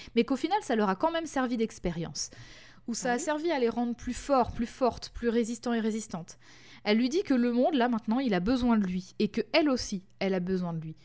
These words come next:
Speaker 1: Qu'elle pensait pas qu'elle dirait ça un jour, mais qu'en fait, ça y est, elle le pense. Elle a besoin de lui.
Speaker 2: Oh.
Speaker 1: Donc une fois qu'elle l'a bien motivé, lui il est chaud et tout, donc ça y est, il, il se prépare, tout le monde se prépare. Et Aaron lui dit, euh, « Ah, je suis content, euh, que tu t'entendes bien à nouveau avec papa et tout. » Et en fait, elle lui dit, «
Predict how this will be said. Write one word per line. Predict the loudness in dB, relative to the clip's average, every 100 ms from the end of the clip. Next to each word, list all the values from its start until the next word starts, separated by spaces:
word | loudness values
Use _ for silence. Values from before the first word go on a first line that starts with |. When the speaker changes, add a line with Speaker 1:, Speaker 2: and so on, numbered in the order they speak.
| -20 0
Speaker 1:
Qu'elle | 0
pensait | 2 0 -2
pas | 2 2 4
qu'elle | 2 2
dirait | 2 0
ça | 0
un | -2 -2
jour, | 0 -2 -4 -10 -20 -18 -4
mais | -2
qu'en | 0 -2
fait, | 2 0
ça | 2 0
y | 2 0
est, | 0
elle | 0 0
le | 0
pense. | -2 -6 -6 -8 -10 -18 -20 0
Elle | 2
a | 2
besoin | 0 -2 -4
de |
lui. | -8 -12 -18
Speaker 2:
Oh. | -18 -16 -14 -14 -14 -14 -16 -20 -20 -6
Speaker 1:
Donc | -2 4
une | 4
fois | 2 2
qu'elle | 2 2
l'a | 2
bien | 0
motivé, | 0 0 0 -2 -2 -2 -8 -2
lui | 2 4
il | 4
est | 2
chaud | 0 0 0
et |
tout, | -2 -4
donc | -4
ça | -4
y | -2
est, | 0
il, | 0 -2 -6 -8 -8 -10
il |
se | -8
prépare, | -6 -6 -8
tout | -4
le |
monde | -4
se | -4
prépare. | -4 -4 -6 -8 -12 -20 -20 -12 0
Et | 2
Aaron | 4 4 2
lui | 0
dit, | -2 0 2
euh, « | 2
Ah, | -2
je |
suis | -4
content, | -8 -2 0 2 0
euh, |
que | 0
tu | -2 -2
t'entendes | -4 -2 -2
bien | 0 0
à | 2
nouveau | 0 2 2
avec | 2 -2
papa | -2 2 4 2
et |
tout. » | 0 -4 -4
Et | -2
en | -4
fait, | -4 -2
elle | -2 -2
lui | -4
dit, « | -2 -4